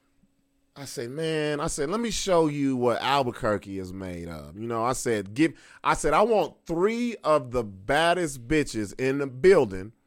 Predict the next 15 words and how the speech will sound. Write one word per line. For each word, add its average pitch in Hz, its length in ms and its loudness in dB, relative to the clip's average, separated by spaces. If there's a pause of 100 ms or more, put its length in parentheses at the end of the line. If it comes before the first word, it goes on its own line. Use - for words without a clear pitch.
(800)
that 147 240 2
can 151 160 -4
come 147 280 0
twerk, - 420 0
get 196 220 4
low 190 420 6
enough 113 400 0
to 131 100 -2
twerk 165 520 2 (260)
on 127 200 0
King 135 360 -4
Jut. 143 360 2 (460)
And 131 220 -2 (300)
whoever 160 600 4
wins, 151 600 0